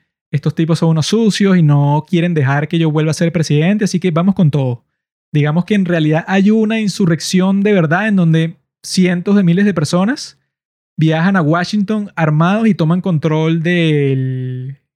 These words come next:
Capitolio o de la Casa Blanca, lo que sea. Si eso llegara a pasar,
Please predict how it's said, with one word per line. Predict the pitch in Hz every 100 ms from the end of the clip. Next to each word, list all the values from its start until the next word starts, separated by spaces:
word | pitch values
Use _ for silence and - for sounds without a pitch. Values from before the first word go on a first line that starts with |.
| _
Capitolio | 156 143 156 147 123 117 _ _ _ _ _ _
o | 143
de | 143
la | 139 139 135
Casa | 143 139 156
Blanca, | 156 165 147 143
lo | 135 135
que |
sea. | 143 151 123 - _ _ _ _ _ _ _ _ _ -
Si | 180 180
eso | 202 240
llegara | 214 202 202
a | 226
pasar, | 214 226 165 185